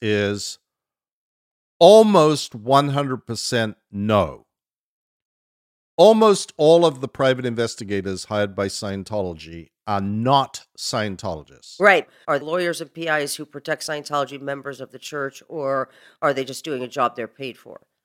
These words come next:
Speaker 1: Right.
Speaker 2: Yeah, so go ahead.
Speaker 1: So there are a couple of exceptions to that.
Speaker 2: Mm-hmm.
Speaker 1: One is a guy called Russ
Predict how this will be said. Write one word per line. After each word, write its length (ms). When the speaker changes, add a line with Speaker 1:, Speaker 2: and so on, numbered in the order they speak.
Speaker 1:
Right. 340
Speaker 2:
Yeah, 240
so 140
go 100
ahead. 220
Speaker 1:
So 340
there 220
are 200
a 60
couple 580
of 540
exceptions 840
to 140
that. 240
Speaker 2:
Mm-hmm. 220
Speaker 1:
One 400
is 240
a 60
guy 320
called 420
Russ 320